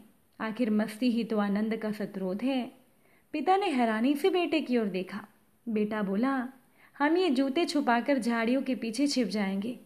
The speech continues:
जब वो मजदूर इन्हें यहाँ नहीं पाएगा और वो घबरा जाएगा तो बड़ा मज़ा आएगा, उसकी तलब देखने लायक होगी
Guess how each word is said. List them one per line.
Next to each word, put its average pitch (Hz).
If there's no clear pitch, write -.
जब 220
वो 233
मजदूर 220
इन्हें 226
यहाँ 202
नहीं 214
पाएगा 208
और 269
वो 220
घबरा 196
जाएगा 202
तो 294
बड़ा 196
मज़ा 311
आएगा, 254
उसकी 339
तलब 262
देखने 220
लायक 269
होगी 214